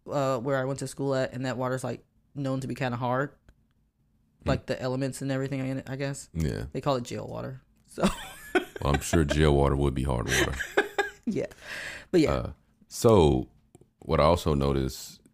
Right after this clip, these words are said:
Speaker 2: the whole thing that Hayward kinda skipped over was how Vision was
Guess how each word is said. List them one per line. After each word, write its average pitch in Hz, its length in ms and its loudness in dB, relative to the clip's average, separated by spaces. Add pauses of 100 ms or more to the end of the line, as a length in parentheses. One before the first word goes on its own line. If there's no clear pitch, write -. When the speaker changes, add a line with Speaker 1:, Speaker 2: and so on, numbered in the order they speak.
(180)
Speaker 2:
the 73 180 0
whole 73 480 4
thing 76 520 2
that 65 320 -2
Hayward 73 400 0
kinda 67 200 -2
skipped - 300 -4
over 67 220 0
was 67 300 -6 (1400)
how 76 340 4
Vision 73 440 4
was 67 340 0